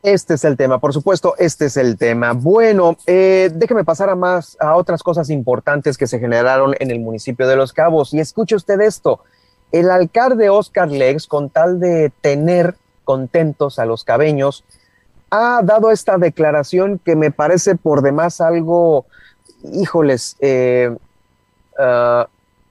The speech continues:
algo que no debe de suceder con un político ni con un funcionario,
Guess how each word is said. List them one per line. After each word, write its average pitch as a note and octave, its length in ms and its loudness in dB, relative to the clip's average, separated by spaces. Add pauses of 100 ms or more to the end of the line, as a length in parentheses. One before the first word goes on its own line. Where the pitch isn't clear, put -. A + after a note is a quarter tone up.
(180)
algo G#3 220 0
que F3+ 80 -2
no F3+ 100 2
debe F#3+ 220 2
de D3 100 2
suceder D#3 420 -2
con D#3 140 -2
un E3+ 140 -2
político D#3+ 520 0
ni D3+ 140 -2
con C3+ 180 -2
un D#3 140 -2
funcionario, D#3 680 0